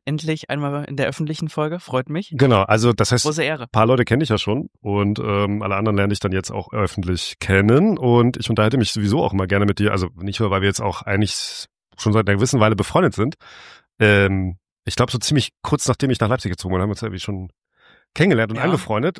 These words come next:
Speaker 1: Zwei
Speaker 2: Und
Speaker 1: Jahre jetzt, glaub ich, fast.
Speaker 2: Ja, ja, ich bin September einundzwanzig bin ich nach Leipzig
Speaker 1: Ja.
Speaker 2: gezogen. Ich
Speaker 1: Ja.
Speaker 2: glaub, so kurz danach haben wir uns auch getro-, äh,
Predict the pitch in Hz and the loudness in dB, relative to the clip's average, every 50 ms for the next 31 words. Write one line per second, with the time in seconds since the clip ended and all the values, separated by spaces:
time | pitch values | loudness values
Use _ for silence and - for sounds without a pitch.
0 | - 143 131 135 135 131 143 180 190 151 127 123 - - 139 131 135 139 - - | 0 2 4 4 4 2 2 -2 -4 -6 -8 -8 -10 -10 -10 -10 -10 -10 -14 -12
1 | 139 170 - - _ - - 110 117 123 131 143 143 147 147 143 143 139 139 131 | -12 -12 -14 -16 _ -4 2 4 6 6 8 6 6 6 6 6 6 4 4 4
2 | 131 127 123 123 113 113 113 120 127 131 135 135 120 - - - 143 143 120 104 | 4 4 4 4 2 2 2 2 2 2 2 0 -2 -2 0 0 2 2 0 -2
3 | - - 143 151 151 131 117 123 123 127 - - 131 120 110 90 - 98 90 92 | -2 -2 -2 0 0 -2 -2 -2 -2 -2 -2 -2 -4 -2 -2 -4 -2 -4 -2 -2
4 | 98 95 95 90 - 104 - - 147 143 127 113 127 143 139 131 - - 98 - | 0 -2 -2 -4 -4 -10 -6 0 4 4 4 4 2 0 -4 -6 -8 -10 -6 -2
5 | - 110 - - 113 107 101 - 120 - 117 107 107 104 117 101 - 101 87 - | -2 0 0 2 0 0 0 0 0 0 2 2 2 2 0 0 -2 -6 -10 -10
6 | - - 117 107 95 98 | -10 -6 -4 -2 -2 -2